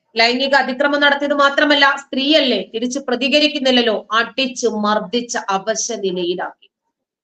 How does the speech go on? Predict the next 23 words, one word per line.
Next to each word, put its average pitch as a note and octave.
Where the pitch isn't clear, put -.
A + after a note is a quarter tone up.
ഈ D#4
സംഭവവുമായി D4
ബന്ധപ്പെട്ടാണ് A3+
ഈ A#3
മൂന്ന് B3
മുറിയന്മാരെ G#3
കുന്നമംഗലം A3+
പോലീസ് F3
അറസ്റ്റ് G#3+
ചെയ്ത് F3+
കൊണ്ടുപോകുന്നത്. B3
കൊണ്ടോട്ടി E4+
മേലങ്ങാടി D4
പറ-, B3
ഇത് C#4
എന്ത്, D4+
എന്തുകൊണ്ടാ E4
പറയുന്നതെന്നറിയാമോ? C4
മിക്ക B3+
മാധ്യമങ്ങളും A#3+
ഈ A3+
വാർത്ത G3+
മുക്കി. F#3